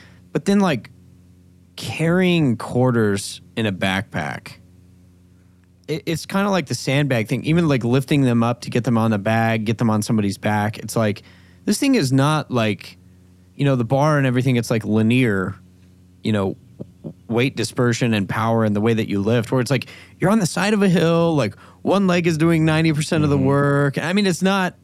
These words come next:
Speaker 1: it's, it's not a gym environment, and it's really
Speaker 2: <laughs>
Speaker 1: tough.
Speaker 2: Right.
Speaker 1: But I, one time, uh, we killed a cow, and we were idiots, and I didn't have my pack with me. I just, like,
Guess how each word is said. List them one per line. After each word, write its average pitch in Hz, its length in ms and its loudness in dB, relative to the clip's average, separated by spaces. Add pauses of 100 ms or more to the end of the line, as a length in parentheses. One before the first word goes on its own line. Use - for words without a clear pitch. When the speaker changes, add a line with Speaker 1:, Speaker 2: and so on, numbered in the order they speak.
(460)
Speaker 1:
it's, 151 240 -4
it's 160 180 -2
not 180 180 2
a 165 80 0
gym 143 280 0
environment, 123 560 0
and 120 80 0
it's 101 160 -4
really 127 380 2
Speaker 2:
<laughs> 107 100 0
Speaker 1:
tough. 117 500 0
Speaker 2:
Right. - 100 -20 (600)
Speaker 1:
But - 200 -8
I, - 120 -6 (100)
one 151 300 0
time, 120 420 0 (540)
uh, 123 60 -4
we 151 160 2
killed 175 240 0
a 123 60 0
cow, 107 640 -2 (100)
and 113 260 0 (420)
we 117 160 0
were 95 160 -4
idiots, 104 720 -2 (200)
and 113 200 -2
I 120 140 -2
didn't 151 180 0
have 131 100 2
my 113 220 0
pack 120 400 -2
with 95 180 -4
me. 95 260 -6 (100)
I 127 100 0
just, 135 160 -2
like, 110 280 -4